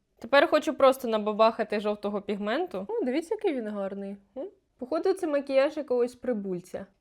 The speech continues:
Я думаю, що от сюди в серединку можна нанести зелений. Або ні, я його під оком. Точно. Тоді я можу додати золотого блиску. Мгм.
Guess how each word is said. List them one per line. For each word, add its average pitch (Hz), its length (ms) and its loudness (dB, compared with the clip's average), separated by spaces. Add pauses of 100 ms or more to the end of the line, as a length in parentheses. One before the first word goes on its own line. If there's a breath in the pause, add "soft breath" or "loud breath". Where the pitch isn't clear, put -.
Я 262 240 2
думаю, 302 340 0
що 285 200 -2
от 254 100 -8
сюди 247 220 -6
в 247 60 -8
серединку 247 540 -8
можна 220 340 -10
нанести 202 460 -8
зелений. 185 420 -6
Або 226 300 0
ні, 240 300 -2
я 196 100 0
його 202 240 -4 (680)
під 202 260 -2 (120)
оком. 202 640 4 (240)
Точно. 196 720 0 (2500)
Тоді 247 460 2
я 285 140 4
можу 269 340 2
додати 277 920 2
золотого 214 720 -4
блиску. - 720 -12 (260)
Мгм. 226 220 -8